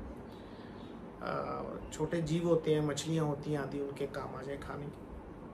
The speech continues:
या आप इसे ले जा करके इस मीठे चावलों को गाय को भी खिला सकते हैं। गाय हो तो सफ़ेद रंग की गाय हो,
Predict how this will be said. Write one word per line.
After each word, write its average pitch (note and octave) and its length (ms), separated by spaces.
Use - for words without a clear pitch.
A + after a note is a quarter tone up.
या A3 160
आप F3 380
इसे F#3 500
ले E3 180
जा D3+ 200
करके D#3 440
इस D#3+ 240
मीठे D3 340
चावलों C3 360
को F3+ 160
गाय C#3+ 280
को C3+ 160
भी B2 80
खिला A2 240
सकते - 340
हैं। - 120
गाय D3+ 260
हो F3 160
तो F3 120
सफ़ेद D3+ 400
रंग D#3+ 200
की D#3+ 120
गाय D3+ 180
हो, - 200